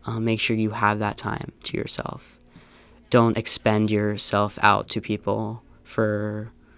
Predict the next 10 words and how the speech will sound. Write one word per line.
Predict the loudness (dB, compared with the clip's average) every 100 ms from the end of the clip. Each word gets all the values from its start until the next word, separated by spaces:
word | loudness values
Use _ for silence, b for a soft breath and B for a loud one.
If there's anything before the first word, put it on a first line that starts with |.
| b b b b b
a | 0
marginal, | 2 4 4 4 2 2 0 -2 -2
"Oh, | 2 4 2 0 -4
I'm | -2 2 2 2 2
making | 0 0 -2
them | -2
happy." | -4 -6 -4 -6
That's | -4 -4 -2 -4 -2
useless. | -4 -2 -4 -4 -4 -4 -10 B B B B B B -8
Um, | -4 -4 -4 -8